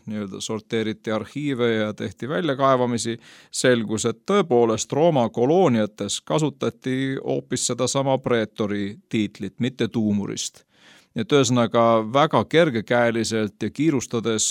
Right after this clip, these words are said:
kuulutati Luuka kirjeldus ekslikuks, et näed, siin ta paneb puusse nende mingisuguste tiitlitega, hiljem selgus, et ega ikka ei pannud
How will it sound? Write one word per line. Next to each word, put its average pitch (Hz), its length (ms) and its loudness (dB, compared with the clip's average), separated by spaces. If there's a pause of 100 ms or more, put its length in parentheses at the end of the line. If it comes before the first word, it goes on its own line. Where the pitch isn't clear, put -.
(320)
kuulutati 113 880 0
Luuka 110 680 0 (340)
kirjeldus 107 560 2
ekslikuks, 139 840 -2
et 98 100 -6
näed, 123 240 -2
siin 113 320 -2
ta 101 160 -4
paneb 104 240 -4 (100)
puusse 170 380 -2
nende 135 380 0 (420)
mingisuguste 117 640 -4
tiitlitega, 113 880 -2
hiljem 120 380 -4
selgus, 110 420 -4
et 110 240 -8
ega 107 240 -2
ikka 104 220 -6
ei - 20 -6
pannud 107 320 -2